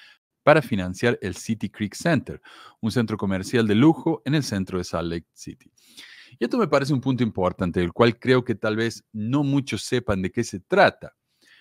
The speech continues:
El artículo habla de estas cosas, pero quiero dar un resumen para empezar. O sea, va a hablar más de esto más adelante, pero como para que tengan una idea, ¿no?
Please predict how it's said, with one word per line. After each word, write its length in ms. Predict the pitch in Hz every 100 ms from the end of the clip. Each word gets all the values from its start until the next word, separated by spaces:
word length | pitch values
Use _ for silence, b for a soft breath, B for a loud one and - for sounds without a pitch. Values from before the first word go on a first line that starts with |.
| b
El 160 | - 110
artículo 500 | 113 - - 160 135
habla 180 | 147 135
de 80 | 123
estas 240 | 131 113 -
cosas, 500 | 175 120 117 120 -
pero 180 | - 107
quiero 260 | - 131 135
dar 120 | 127
un 140 | 131
resumen 640 | 110 95 - 117 104 104 127 _ _ _
para 140 | 90 95
empezar. 460 | 90 80 - - _ -
O 40 |
sea, 160 | 87 69 - _ _ 90
va 80 | 90
a 20 |
hablar 220 | 87 90
más 260 | 90 92 82
de 120 | 87
esto 240 | 87 92
más 200 | 87 87
adelante, 380 | 87 87 113 127 135
pero 180 | 175
como 220 | 196 175 127
para 160 | 123
que 80 | 117
tengan 220 | 117 135
una 160 | 123 101
idea, 260 | 87 85 76
¿no? 220 | 107